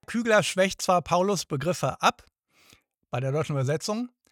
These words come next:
hält sich aber nicht weiter damit auf und ist noch in dem Modus, wo er die Bibel als stilistisches Mittel als bedenklich darstellt. Und so fährt er fort, damit nicht der Eindruck entsteht, dass nur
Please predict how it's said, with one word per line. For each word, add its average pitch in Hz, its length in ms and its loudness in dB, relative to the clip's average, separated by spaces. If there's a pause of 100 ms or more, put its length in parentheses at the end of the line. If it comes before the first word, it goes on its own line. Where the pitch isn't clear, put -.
(640)
hält 180 240 2
sich 190 120 0
aber 175 140 2
nicht 190 160 0
weiter 190 240 6
damit 165 400 -2
auf 196 340 4
und 175 240 -6
ist 214 220 -8
noch 190 160 -2
in 185 160 -6
dem 156 140 0
Modus, 180 580 -2
wo 160 140 2
er 156 100 0
die 143 140 -2
Bibel 185 520 -2
als 151 240 -2
stilistisches 160 800 -4
Mittel 160 340 -2 (200)
als 139 220 -4
bedenklich 151 640 0 (400)
darstellt. 120 640 -4
Und 139 160 -6
so 160 180 -2
fährt 175 220 -2
er - 140 -4
fort, 139 400 -2 (960)
damit 131 300 -4
nicht - 180 -6
der 135 140 -6
Eindruck 190 360 -2
entsteht, 165 460 -4 (240)
dass 110 200 -6
nur 117 120 -8